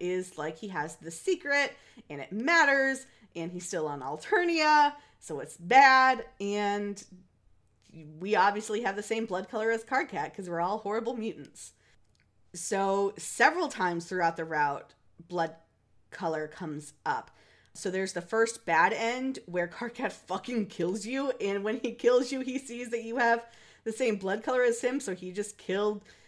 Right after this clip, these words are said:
the only other mutant he's ever known. So that sucks.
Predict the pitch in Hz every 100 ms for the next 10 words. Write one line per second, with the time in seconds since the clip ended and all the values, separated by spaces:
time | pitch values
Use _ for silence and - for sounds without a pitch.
0 | - - 180 196 196 202 208 - 190 208
1 | 202 180 185 214 220 185 185 180 202 202
2 | 185 185 214 262 294 302 _ _ _ _
3 | _ _ - 202 254 254 - 147 - -
4 | - -